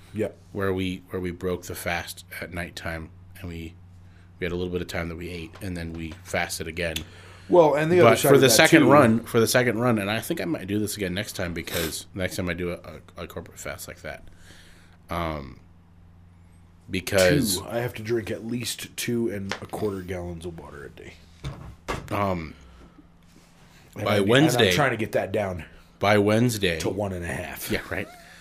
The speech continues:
Speaker 2: By Wednesday, I was actually hungry all day Wednesday, with no,
Speaker 1: Really?
Speaker 2: with no interruption in, uh, a, you know how when you're, when you're hungry,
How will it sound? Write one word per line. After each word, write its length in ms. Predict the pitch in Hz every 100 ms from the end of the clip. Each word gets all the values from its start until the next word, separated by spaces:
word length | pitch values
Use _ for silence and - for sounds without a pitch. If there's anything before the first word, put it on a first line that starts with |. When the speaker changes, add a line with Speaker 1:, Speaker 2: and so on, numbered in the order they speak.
| -
Speaker 2:
By 160 | - 101
Wednesday, 600 | 101 107 123 117 104 92
I 180 | - 98
was 160 | 92
actually 240 | 104 - -
hungry 240 | 95 87
all 140 | 80 80
day 120 | 80
Wednesday, 480 | 78 78 78 64 - - - - - - -
with 180 | 90
no, 120 | 98 127 98
Speaker 1:
Really? 100 | 95
Speaker 2:
with 240 | 113 101 110
no 320 | 110 110 113
interruption 760 | 110 104 101 101 98 101 92
in, 460 | 92 90 90 87 85 - - - - - - -
uh, 520 | 90 85 82 80 73 - - -
a, 420 | 92 90 85 82 80 - - _ _ - - - - _ _
you 80 | 139
know 160 | 170 165
how 240 | 160 135
when 420 | 117 - 123 113
you're, 160 | 107 92
when 180 | 110 113
you're 100 | 95
hungry, 360 | 113 110 110